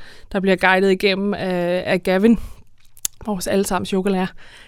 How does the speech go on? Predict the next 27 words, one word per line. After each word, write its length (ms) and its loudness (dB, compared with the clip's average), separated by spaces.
Øhm, 380 6
så 140 2
det, 460 6
det 100 6
er 40 6
bare 180 6
at 60 6
møde 240 8
op 80 2
med 120 4
sin, 260 2
øh, 180 4
yogamåtte 440 4
lørdag 300 2
klokken 280 -4
elleve 300 -2
og 200 -8
deltage 300 -2
i 20 -2
det. 160 -4
Det 100 6
er 60 6
også 220 0
altid 240 -2
en 60 -2
god 160 0
oplevelse. 380 -4